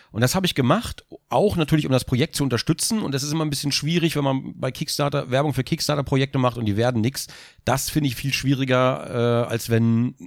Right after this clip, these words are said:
ich da vielleicht was habe, was nicht funktioniert. Ähm, weil ich selber für mich damit rechne, aber da bin ich nicht verantwortlich für andere zum Beispiel oder fühle mich nicht verantwortlich für andere. Wir hatten ein Spiel unterstützt, das war auf der, ich glaub, auf der CryEngine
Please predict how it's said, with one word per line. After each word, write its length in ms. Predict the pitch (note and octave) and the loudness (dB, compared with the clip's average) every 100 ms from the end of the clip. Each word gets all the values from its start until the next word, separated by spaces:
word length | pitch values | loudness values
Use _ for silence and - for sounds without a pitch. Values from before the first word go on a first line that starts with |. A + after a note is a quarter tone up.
| - | -8
ich 200 | C#3 - | -6 0
da 160 | B2 | 0
vielleicht 280 | A#2 A#2+ A2+ | 2 0 0
was 140 | A#2 - | -2 0
habe, 220 | A#2 A2 | 0 0
was 160 | A2+ | -2
nicht 100 | A2 | -4
funktioniert. 540 | - A2+ A#2 B2 D#3 - - - - - _ - | -6 -4 0 2 2 -2 -20 -20 -20 -20 _ 2
Ähm, 600 | A2+ A#2 A#2 A#2 A#2 B2 | 4 6 6 4 2 2
weil 160 | A2+ | 0
ich 80 | A2+ | 0
selber 260 | G#2 B2 A#2+ | 2 4 4
für 140 | - | 4
mich 140 | A2+ - | 2 4
damit 240 | A2 G2 | 2 2
rechne, 280 | A#2+ - D#3 | 0 0 0
aber 120 | A#2 | 0
da 80 | A2 | 0
bin 80 | A2+ | 0
ich 60 | |
nicht 120 | A2+ | -2
verantwortlich 420 | - A2 G2+ A2 - | -4 -4 -6 -6 -6
für 120 | - | -4
andere 320 | D#3+ G#3 F3+ | -2 0 0
zum 160 | - C#3 | 0 -2
Beispiel 540 | C3 B2+ C3 A#2+ A#2+ - _ | -2 -2 0 0 0 -4 _
oder 160 | G#2 F#2 | -6 -2
fühle 220 | C#3+ C3 | 0 2
mich 160 | B2 | 2
nicht 120 | A#2+ - | -2 -4
verantwortlich 440 | - G#2+ A#2 G#2 | -6 -6 -6 -6
für 100 | G#2+ | -6
andere. 320 | G#2+ A2 G#2 - - - - | -4 -2 -2 -6 -16 -20 -4
Wir 160 | G#2+ G#2 | 0 0
hatten 240 | D#3 F3+ | 0 -2
ein 160 | - C3 | 0 0
Spiel 640 | - - B2 E3 A3 C4+ | -2 -2 0 2 0 -2
unterstützt, 640 | - F3+ D#3 G#3+ - - - | -2 -2 0 -2 -4 -6 -4
das 220 | A#2+ A#2+ | -4 0
war 220 | B2+ D3+ | 2 2
auf 160 | D3 - | -2 0
der, 180 | C3 A#2+ | 0 0
ich 80 | - | -2
glaub, 220 | B2 - - | -4 -4 -6
auf 160 | A#2 | -4
der 380 | - A2+ G#2+ G#2 - | 0 2 2 0 -4
CryEngine 1120 | - - A2 A#2+ E3 - G3 G3+ E3 A3 C#4+ | -8 -2 0 2 2 0 -2 0 0 0 -2